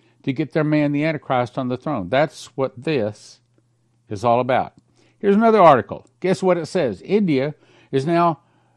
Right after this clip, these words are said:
the largest rice exporter, and they're now not going to be exporting rice. Why? Same thing, same article. Government said it's imposing a ban on non-basmati white rice after retail ri-,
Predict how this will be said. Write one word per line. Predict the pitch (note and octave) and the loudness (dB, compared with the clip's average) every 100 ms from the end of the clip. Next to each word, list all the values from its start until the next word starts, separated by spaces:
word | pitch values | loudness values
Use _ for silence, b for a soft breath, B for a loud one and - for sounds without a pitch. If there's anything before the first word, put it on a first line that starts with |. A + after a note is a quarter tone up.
| _ - | _ -4
the | D3+ | -2
largest | A#2 A#2+ G3+ F3 G3+ F#3+ - | 0 4 4 4 2 2 2
rice | F3+ F#3 E3 - | 6 6 4 -2
exporter, | E3 E3+ - - F3 F3+ F3+ F3 | -4 -4 -6 0 2 4 2 2
and | E3+ F3 E3 | 2 0 0
they're | D#3+ D#3+ D#3 D3 | 2 4 4 2
now | C#3+ C#3 C#3 | 2 2 2
not | C3 C3 B2 | 0 -2 -2
going | A#2 B2 B2 | -4 -4 -4
to | A#2+ | -4
be | A2+ | -4
exporting | A2+ - - G2+ G2+ A2 | -4 -8 -8 -6 -4 0
rice. | D3+ A#2+ E2 - | 2 2 -2 -14
Why? | G2 G2+ G#2 A#2 C#3+ D3 | -10 -4 -2 0 -2 -6
Same | - - A2 G#2+ A2+ A#2 A#2+ | -16 -12 -6 -4 -4 -6 -6
thing, | D3 B2+ F2+ | -6 -8 -8
same | - A#2 C3+ | -10 -6 -4
article. | B2+ G2+ - D#2 _ b b b b | -4 -4 -10 -18 _ b b b b
Government | D#3+ F3 E3+ | 0 0 0
said | - E3+ | 0 0
it's | D3+ F3 | 0 -4
imposing | C#3+ D#3 E3 D#3+ | -2 -2 -2 -4
a | D3 | -2
ban | D#3 D#3 D#3+ E3 _ _ _ _ _ _ _ _ _ b b b b | 0 0 -2 -6 _ _ _ _ _ _ _ _ _ b b b b
on | D3 D3 B2 | 0 0 -2
non-basmati | C#3 E3 F3+ D#3+ D#3 E3+ E3 D3+ A#2 - _ - C#3 - E3 F3 E3 D#3+ - | 0 0 0 -2 -2 2 2 2 -4 -20 _ -4 -4 -4 -2 -2 -2 -6 -8
white | A#2+ B2+ C3+ D#3+ | -14 -8 0 0
rice | D3 C3+ C#3 D3 | 4 4 4 -2
after | C#3 A#2+ | -6 -4
retail | D#3 D#3+ D#3 D3 | -4 -4 -2 -2
ri-, | B2+ B2+ | -2 -4